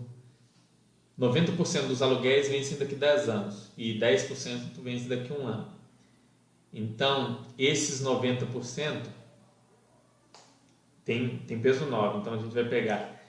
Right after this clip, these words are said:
dez vezes nove, noventa, mais um vezes dez, dez, cem. Divide isso tudo pelo, pela quantidade total. E aí você vai ter o prazo médio, tá?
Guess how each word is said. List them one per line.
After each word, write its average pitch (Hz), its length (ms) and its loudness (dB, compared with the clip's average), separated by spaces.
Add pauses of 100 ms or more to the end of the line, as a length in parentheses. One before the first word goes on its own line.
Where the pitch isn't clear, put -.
(140)
dez 120 400 6
vezes 127 320 2
nove, 107 400 0
noventa, 117 760 -2 (440)
mais 120 180 0
um 127 80 2
vezes 131 320 4
dez, 107 280 4
dez, 107 240 2
cem. 113 500 -6 (1300)
Divide 139 840 -2
isso - 260 -6
tudo 117 220 0
pelo, 123 500 2 (920)
pela 123 280 2
quantidade 120 640 2
total. 113 800 -2
E 120 80 -4
aí 113 140 2
você 120 260 0
vai 139 320 0
ter 127 300 0
o - 100 -12
prazo 113 380 2
médio, 107 440 -6 (200)
tá? 127 260 -14